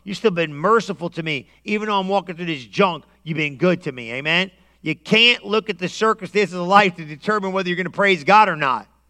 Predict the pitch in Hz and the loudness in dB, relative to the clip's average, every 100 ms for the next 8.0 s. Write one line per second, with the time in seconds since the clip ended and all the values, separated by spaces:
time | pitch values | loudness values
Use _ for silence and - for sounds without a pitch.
0 | _ _ _ - 147 - 220 196 117 - | _ _ _ -10 -10 4 4 4 0 -10
1 | _ _ _ _ _ _ _ _ _ _ | _ _ _ _ _ _ _ _ _ _
2 | _ _ _ _ _ - 190 185 196 226 | _ _ _ _ _ 0 0 2 0 4
3 | 196 139 - _ _ 170 214 214 170 175 | 2 2 -6 _ _ -4 -2 -2 -2 0
4 | 202 240 254 202 202 214 214 226 175 220 | 2 4 2 0 -2 2 2 2 -4 -4
5 | 196 175 - 214 220 175 156 143 143 - | -4 -2 0 0 0 -8 -6 -4 -4 -6
6 | _ _ - 180 175 170 - 202 208 160 | _ _ -6 -4 -4 -4 0 0 0 0
7 | 196 175 175 165 156 151 139 127 110 | 0 2 0 0 -2 -2 -4 -8 -18